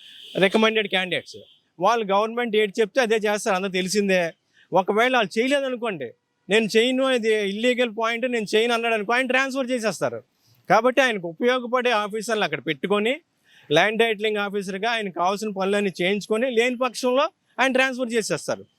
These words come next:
మనం ఎక్కడైనా పోండి, పేద ప-, సన్నకారు రైతులు, మిడిల్ క్లాస్ పీపుల్ ఉంటారు. ఒక కేసు ఫైల్ చేయాలంటే ఎక్కడ ఫైల్ చేయాలంటే వాళ్ళ మీద హైకోర్టుకే జ్యూరిస్డిక్షన్ ఉంది. ఒక హైకోర్టుకి ఎక్కడ నుండి ఒక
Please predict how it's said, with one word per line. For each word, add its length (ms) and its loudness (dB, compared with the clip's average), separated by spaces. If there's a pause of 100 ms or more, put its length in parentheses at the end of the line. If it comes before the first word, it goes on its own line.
(220)
మనం 220 4
ఎక్కడైనా 340 2
పోండి, 280 -2
పేద 440 2
ప-, 580 -8
సన్నకారు 460 0
రైతులు, 420 -2 (540)
మిడిల్ 280 4
క్లాస్ 260 0
పీపుల్ 260 0
ఉంటారు. 340 0 (380)
ఒక 180 2
కేసు 200 4
ఫైల్ 320 -2
చేయాలంటే 320 -2
ఎక్కడ 220 -4
ఫైల్ 220 2
చేయాలంటే 300 -2
వాళ్ళ 320 0
మీద 180 -4
హైకోర్టుకే 640 0
జ్యూరిస్డిక్షన్ 520 -8
ఉంది. 220 -6 (760)
ఒక 200 4
హైకోర్టుకి 600 0
ఎక్కడ 260 -2
నుండి 200 0
ఒక 180 -2